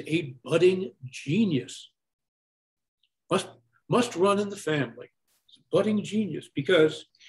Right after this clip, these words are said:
he has created a process to produce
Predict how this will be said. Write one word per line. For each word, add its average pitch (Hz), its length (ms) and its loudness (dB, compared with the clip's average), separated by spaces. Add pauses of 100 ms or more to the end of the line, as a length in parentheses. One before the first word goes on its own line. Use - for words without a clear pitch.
(260)
he 208 180 -4
has 175 340 -4
created 156 500 2
a 131 60 0
process - 840 -6 (1000)
to 147 100 -2
produce 135 560 0